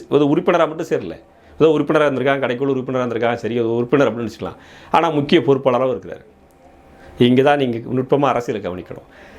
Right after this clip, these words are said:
இந்த இடத்துல தி மு க தன்னுடைய தொண்டர் தப்பு, அவருடைய, தன்னுடைய அயலகடி பொறுப்பாளர் தவறு பண்ணிட்டாரு,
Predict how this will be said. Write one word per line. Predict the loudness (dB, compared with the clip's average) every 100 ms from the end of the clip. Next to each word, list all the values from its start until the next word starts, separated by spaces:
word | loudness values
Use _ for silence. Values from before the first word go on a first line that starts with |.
| 0
இந்த | 2 4
இடத்துல | 4 4 2 2
தி | 2 4
மு | 2
க | 4 2 2
தன்னுடைய | -2 -4 -2 -4
தொண்டர் | -4 -4 -2 -2 -4 -14 _
தப்பு, | -6 0 2
அவருடைய, | 2 2 2
தன்னுடைய | 2 2
அயலகடி | 2 0 -4
பொறுப்பாளர் | -6 -4 -2 -2 -2
தவறு | -2 -2
பண்ணிட்டாரு, | -4 -4 -2 2 0